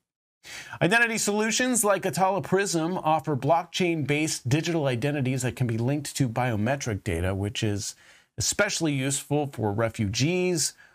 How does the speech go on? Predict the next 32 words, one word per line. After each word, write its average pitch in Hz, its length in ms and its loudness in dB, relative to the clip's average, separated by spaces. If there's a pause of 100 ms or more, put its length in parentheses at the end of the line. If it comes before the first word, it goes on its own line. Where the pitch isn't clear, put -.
(160)
or 120 100 2
countries 139 580 0
at 123 220 -2
the 123 80 -2
center 123 460 0
of 104 320 -2
conflict 120 580 -4
where 110 80 0
documents 117 580 -2
are 95 140 0
easily 135 460 0
lost 90 600 -2 (440)
or 104 120 0
destroyed. 90 640 -2 (1700)
Another 208 220 2
point 214 260 0
to 214 80 0
consider, 190 520 2
in 202 280 0
established 208 720 0
economies, 135 760 0
people 175 380 0
are 151 240 4
afforded 147 400 0
access 143 400 0
to 147 100 0
financial 139 480 0
resources 123 640 -2
based 143 320 0
on 135 140 2
their 110 100 0
job 156 580 2